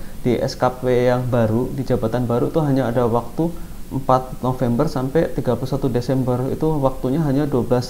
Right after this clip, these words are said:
ribu tiga ratus menit. Ini sudah sepuluh ribu. Nanti kita sesuaikan dengan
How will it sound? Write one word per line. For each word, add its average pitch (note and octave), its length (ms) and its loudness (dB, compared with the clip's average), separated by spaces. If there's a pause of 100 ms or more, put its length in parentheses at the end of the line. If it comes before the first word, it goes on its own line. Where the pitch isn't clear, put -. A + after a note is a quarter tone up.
ribu C#3 320 0 (160)
tiga B2 240 0
ratus A#2 240 -2
menit. B2+ 320 -2 (480)
Ini D3+ 80 2
sudah C3 240 2
sepuluh B2+ 320 0
ribu. B2 160 0
Nanti B2 240 0
kita - 160 0
sesuaikan D3+ 480 -4
dengan D3 320 0